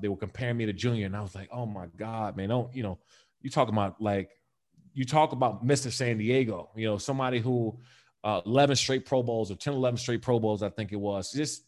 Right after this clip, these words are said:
just next level. So to get compared to somebody like that early on, and then actually in my mind and thought process to actually want to follow in those footsteps and possibly be better, um,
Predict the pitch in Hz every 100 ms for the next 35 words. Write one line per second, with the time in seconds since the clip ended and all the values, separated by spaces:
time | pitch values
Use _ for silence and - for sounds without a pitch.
0 | _ _ 147 156 127 131 - 120 123 113
1 | 76 - 123 110 104 151 151 117 - 127
2 | 123 123 120 107 104 _ _ _ _ -
3 | 131 127 120 113 113 117 104 117 110 107
4 | 139 131 110 101 - 104 104 110 123 123
5 | 131 123 120 113 113 110 - _ _ 92
6 | 82 _ - 107 131 165 143 113 104 139
7 | 202 - 127 107 - 113 - 110 120 120
8 | 120 107 95 127 120 - 117 107 - -
9 | - _ - 135 135 123 120 113 - 147
10 | 147 123 104 98 131 123 123 123 107 107
11 | 87 160 131 107 - _ _ _ _ _
12 | - 110 113 107 104 104